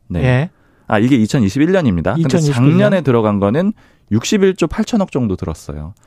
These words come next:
Speaker 2: 두 배네.
Speaker 1: 네, 거의 딱 두 배 정도 돈이 더 들어갔습니다.
Speaker 2: 야,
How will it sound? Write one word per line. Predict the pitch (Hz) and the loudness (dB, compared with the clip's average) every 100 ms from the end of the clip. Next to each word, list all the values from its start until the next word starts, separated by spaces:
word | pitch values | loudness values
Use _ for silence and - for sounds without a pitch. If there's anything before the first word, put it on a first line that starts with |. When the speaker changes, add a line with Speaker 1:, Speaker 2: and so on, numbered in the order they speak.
| _ - | _ -8
Speaker 2:
두 | 147 | -2
배네. | 143 117 104 165 | 0 0 -2 -6
Speaker 1:
네, | 92 85 | -8 -8
거의 | - 101 | -4 -4
딱 | 104 - | -4 -6
두 | - 117 | -4 0
배 | 160 143 | 2 0
정도 | 98 92 139 185 - | -2 0 0 -2 -6
돈이 | - 101 | -4 -2
더 | 95 | -2
들어갔습니다. | - 127 98 80 80 71 | -2 -2 -2 -6 -10 -12
Speaker 2:
야, | 69 | -14